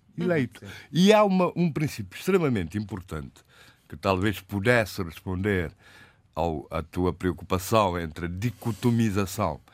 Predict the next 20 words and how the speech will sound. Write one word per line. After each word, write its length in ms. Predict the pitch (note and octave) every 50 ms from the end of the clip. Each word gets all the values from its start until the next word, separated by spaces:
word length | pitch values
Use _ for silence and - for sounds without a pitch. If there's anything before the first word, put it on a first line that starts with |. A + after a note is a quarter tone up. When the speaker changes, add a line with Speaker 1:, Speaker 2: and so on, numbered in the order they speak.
| - - - - _ _ _ _
Speaker 2:
entre 380 | - F2 F2 E2+ D2+ - D#2+ E2
o 120 | E2 E2 D#2
tal 260 | - - G2+ G#2 F#2+
secretário 480 | - - - - F2+ - G#2 F#2 F2 F2
de 60 | E2
Estado, 420 | - - - G3+ F3 G#2 D2 C2+ C2+ -
que 100 | - D#2
é, 180 | D2 C2+ B1 - _ _ - - _ _ _ _ _
que 80 | - E2+
é 40 |
um 140 | E2+ F2 E2+
governador 760 | D2+ F2+ F#2 F2 E2+ G2+ G2+ F#2+ G#2 G#2 G2 F#2 G#2+ G#2 G2
civil 380 | - - A2 G#2+ G2+ B2+ C3 B2
com 160 | - A2+ A#2+ B2
amplos 320 | B2+ A#2 F#2 - C3+ A#2+
poderes, 520 | - - A2 G#2+ G#2+ G#2 G2 F#2 F2 - -
<laughs> 40 | -
quase, 360 | G#2 F#2+ F#2 E2+ E2+ E2+ F2+
Speaker 1:
Provincial. 600 | F#2 G2+ B2 - B3 A3+ G#3 G3+ F#3+ F#3 F3+ F#3 - _ - -
Speaker 2:
e, 320 | F#2+ G#2+ A2 A2+ A2 G#2